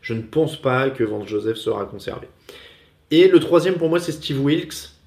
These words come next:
parce que Arizona a vraiment montré très, très, très peu de choses. Alors oui, c'était un coach rookie, oui, euh, il y avait un quarterback rookie, et peut-être en effet que, euh, ils vont lui laisser du temps. Mais il y avait un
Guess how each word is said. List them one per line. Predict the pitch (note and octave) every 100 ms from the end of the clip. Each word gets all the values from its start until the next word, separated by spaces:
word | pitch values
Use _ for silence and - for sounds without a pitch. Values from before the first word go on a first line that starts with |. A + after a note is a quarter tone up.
| - -
parce | C#3 -
que | - E3+ -
Arizona | B2+ B2+ B2 C3 D3+
a | E3 A#2+
vraiment | A2 A#2 B2+
montré | C3 A#2 - C#3 C#3 -
très, | - D#3 C#3
très, | A#2 - - B2+
très | - B2
peu | A#2+
de | -
choses. | B2+ C#3+
Alors | - G2+ G#2
oui, | B2+ D#3+ F3 - - _
c'était | - B2+ C3+
un | C3+
coach | C3+ C#3
rookie, | - C3+ - C3 B2+ - - - -
oui, | B2+ D3 D#3+ E3+ D#3+ A2+
euh, | A2+ A2+ A2+ A2+
il |
y | A#2+
avait | A#2+ B2+
un | B2
quarterback | B2 B2+ C3 C3 B2+
rookie, | C3+ C3+ C3 B2+ - _ _ _ _ _ -
et | A#2+
peut-être | - E3 F#3+ G3 -
en | C#3+ D3
effet | C#3 D3+ D3 D#3+
que, | D3
euh, | C3 C3+ D3 F#2+ A2 G#2+ G2+ G#2 G2+
ils | G#2 G#2+
vont | A#2+
lui | A#2
laisser | A2+ -
du | A2
temps. | G#2+ A#2 C3 _ _ - _ _ _ _ _ _ _ _ - A#2
Mais | B2+ C#3 -
il | B2+
y | C3
avait | C3+ D3
un | C#3+